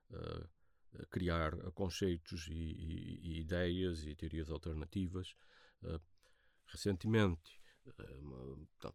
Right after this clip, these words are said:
não, não tão recentemente, em dois mil e quinze, foram observadas as primeiras ondas gravitacionais, eh, previstas por Einstein em,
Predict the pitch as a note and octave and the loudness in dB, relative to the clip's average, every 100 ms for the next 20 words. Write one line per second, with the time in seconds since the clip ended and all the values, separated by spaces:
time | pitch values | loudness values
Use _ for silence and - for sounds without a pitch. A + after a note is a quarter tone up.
0 | - E2 E2 D#2+ F#2 F2+ F#2 E2 F2+ F2+ | -6 -4 -2 0 0 0 0 0 0 2
1 | F#2 F#2 G#2 - A2+ F2+ - E2 E2 - | 2 6 4 6 6 6 4 -2 -2 0
2 | F#2+ F2+ D#2+ E2 - F2+ F2 E2+ F#2 F2 | 2 4 2 -2 -2 0 2 2 2 2
3 | E2 - - E2+ F2 - F#2 - F2+ D2+ | 0 -4 -8 -2 -2 -2 -4 -2 0 0
4 | - - - - _ _ _ - - D#2 | -4 -14 -20 -20 _ _ _ -20 -12 -8
5 | D#2 C#2 - D#2+ E2 - - G2 F2+ - | -8 -8 -4 -2 -2 -6 -2 0 2 2
6 | G2+ E2 C2+ - - | 2 2 0 -6 -12